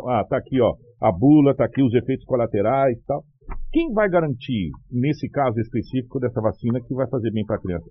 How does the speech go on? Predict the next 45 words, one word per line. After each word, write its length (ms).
No 120
meu 140
caso, 320
eu 120
tomei. 340
Eu 400
não 60
vou 120
ser 100
hipócrita, 440
falar, 160
"Não, 200
tomei 220
duas 320
doses 360
e 60
vou 100
tomar 200
a 40
terceira." 500
Mas 220
eu 80
tô 140
na 100
dúvida 600
quanto 260
à 60
minha 180
filha 300
de 80
sete 280
anos. 280
E 100
eu 60
tenho 160
certeza 460
absoluta 440
que 80
a 60
maioria 360
dos 160
pais 400
estão 380
na 100
dúvida. 540